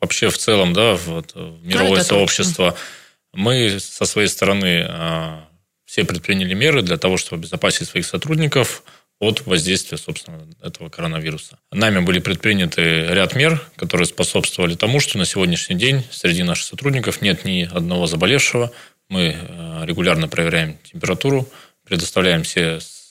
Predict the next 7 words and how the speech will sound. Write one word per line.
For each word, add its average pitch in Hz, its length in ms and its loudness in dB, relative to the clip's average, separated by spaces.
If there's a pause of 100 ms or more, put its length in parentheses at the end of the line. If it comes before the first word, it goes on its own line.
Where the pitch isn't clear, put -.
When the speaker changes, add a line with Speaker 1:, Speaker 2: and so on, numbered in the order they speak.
Speaker 1:
средства 85 560 -2 (160)
для 82 120 2
дезинфекции, 87 840 -2 (100)
маски, 113 480 0
перчатки. - 600 -2 (240)
Вот, 110 100 -4
собственно, 104 640 2